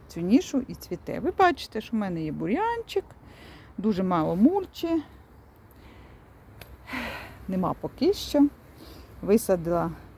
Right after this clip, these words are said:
редисочка тут підросла, активний часничок. І у мене тут помідорчики висаджені. Помідорчики я вже висадила, ще огурчиків не садила.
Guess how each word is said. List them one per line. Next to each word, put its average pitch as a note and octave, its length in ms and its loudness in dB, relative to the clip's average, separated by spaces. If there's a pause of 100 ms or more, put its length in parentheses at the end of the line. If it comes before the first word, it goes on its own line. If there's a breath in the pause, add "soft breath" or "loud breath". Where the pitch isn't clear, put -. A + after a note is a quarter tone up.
редисочка F#3+ 640 -2
тут D#3 160 -6
підросла, E3+ 840 0
активний D#4+ 560 0
часничок. D#4 640 -2 (1200 loud breath)
І D#4+ 580 6
у D#4 100 10
мене B3+ 640 8 (240)
тут G4 140 0
помідорчики E3+ 800 -4
висаджені. D3+ 680 -6 (600 loud breath)
Помідорчики D#4 880 0 (400 loud breath)
я G3 120 0
вже G#3 180 -2
висадила, D3+ 640 -4
ще - 240 0
огурчиків G#3+ 560 2
не E3 140 -2
садила. D#3+ 500 -2